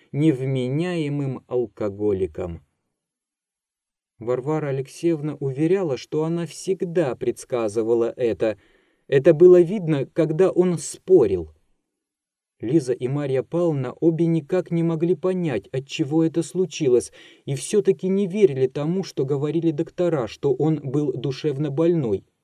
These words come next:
психопат. Они не могли никак согласиться с этим, потому что знали, что он был более здравомыслящий, чем сотни людей, которых они знали.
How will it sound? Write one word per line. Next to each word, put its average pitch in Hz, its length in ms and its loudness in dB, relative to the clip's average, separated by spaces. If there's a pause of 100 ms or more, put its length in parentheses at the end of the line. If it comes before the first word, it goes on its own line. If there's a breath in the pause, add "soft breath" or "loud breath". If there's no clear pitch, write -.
психопат. 131 800 -6 (1200)
Они 143 320 -2
не 160 160 2
могли 151 460 -2
никак 160 400 -6
согласиться 160 800 -6
с - 160 -10
этим, 110 340 0 (340 loud breath)
потому 170 420 -4
что 151 240 -6
знали, 139 680 -4
что 151 320 -2
он 165 340 2
был 151 300 6
более 147 600 4
здравомыслящий, 127 1160 -2 (280 loud breath)
чем 143 320 0
сотни 175 580 0
людей, 131 640 2
которых 117 580 -2
они 107 340 -4
знали. 98 720 -4